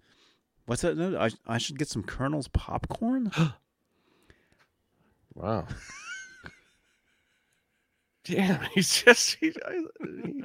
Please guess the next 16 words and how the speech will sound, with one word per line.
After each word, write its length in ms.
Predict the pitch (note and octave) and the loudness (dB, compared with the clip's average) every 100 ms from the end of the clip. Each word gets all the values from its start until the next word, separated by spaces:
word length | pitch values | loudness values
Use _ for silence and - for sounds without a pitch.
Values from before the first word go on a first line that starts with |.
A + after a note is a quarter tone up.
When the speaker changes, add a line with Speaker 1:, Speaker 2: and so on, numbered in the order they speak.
| - | -6
Speaker 2:
just 180 | - - | -6 0
doesn't 280 | E3 D#3 | 2 4
even 220 | D#3 D#3 C#3+ | 4 2 4
care. 420 | C3 C3+ - F#2 | 6 6 6 2
He 80 | F#2 | 2
loves 320 | G#2 C#3+ C#3+ | 2 2 8
Speaker 1:
He's 140 | G3+ | 8
Speaker 2:
it. 60 | D3+ | 10
Speaker 1:
awesome, 500 | F3+ A#3+ - B2+ G#2 | 12 12 10 2 4
huh? 300 | E3 B2+ F2+ _ _ - | 4 4 0 _ _ 4
Speaker 2:
Ned 260 | C#3+ D#3+ | 6 8
is 140 | G#2 F2+ | 6 0
the 80 | |
best, 380 | D#2+ F2+ F#2+ - | -2 0 0 -2
man. 220 | C2 E2+ E2 _ _ _ _ _ _ _ _ | -10 -10 -14 _ _ _ _ _ _ _ _
Speaker 1:
<laughs> 80 | - | 0